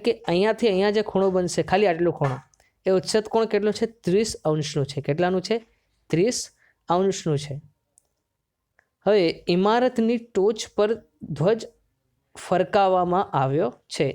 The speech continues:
હવે તમને આ ધ્વજ દેખાય છે બી ડી, જેનું નામ લખેલું છે આ ધ્વજ. ઓકે? અને એ ધ્વજના ટોચ જે છે, ધ્વજનું જે ટોચ છે એનાથી પિસ્તાલીસ અંશ, એટલે કે આટલો જે ખૂણો છે એ પિસ્તાલીસ અંશનો છે.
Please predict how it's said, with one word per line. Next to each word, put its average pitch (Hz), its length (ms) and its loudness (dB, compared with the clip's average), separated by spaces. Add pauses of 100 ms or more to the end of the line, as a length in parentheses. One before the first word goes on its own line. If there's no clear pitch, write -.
(140)
હવે 170 200 2
તમને 180 180 0
આ 175 140 2 (400)
ધ્વજ 170 180 0 (120)
દેખાય 180 320 0
છે 180 100 0
બી 160 280 0
ડી, 180 140 2 (320)
જેનું 151 300 0
નામ 151 160 0
લખેલું 147 300 -2
છે 147 220 -2
આ 131 40 2
ધ્વજ. 143 280 -2 (560)
ઓકે? 311 200 0 (1600)
અને 208 220 2
એ 247 40 0
ધ્વજના 214 540 2
ટોચ 220 260 2
જે 247 100 2
છે, 233 180 0 (260)
ધ્વજનું 196 420 2
જે 226 60 2
ટોચ 214 280 0 (140)
છે 226 100 2 (200)
એનાથી 220 480 0
પિસ્તાલીસ 202 420 0
અંશ, 165 240 0
એટલે 196 140 0
કે 196 100 0
આટલો 214 420 0
જે 214 120 0
ખૂણો 202 320 0
છે 208 160 -2
એ 185 40 2
પિસ્તાલીસ 156 540 0
અંશનો 131 320 -6
છે. 135 160 -12